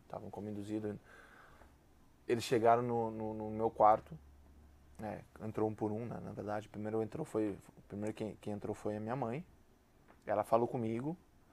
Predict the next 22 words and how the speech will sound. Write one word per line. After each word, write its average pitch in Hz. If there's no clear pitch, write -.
né? 107
E 104
aí 101
depois 110
entrou 113
minha 117
esposa, 117
meu 117
pai 101
foi -
o 117
último. -
Entrou 107
minha 113
esposa. 113
E 110
quando 131
ela 147
entrou, 135
ela 120
falou 120
comigo, 143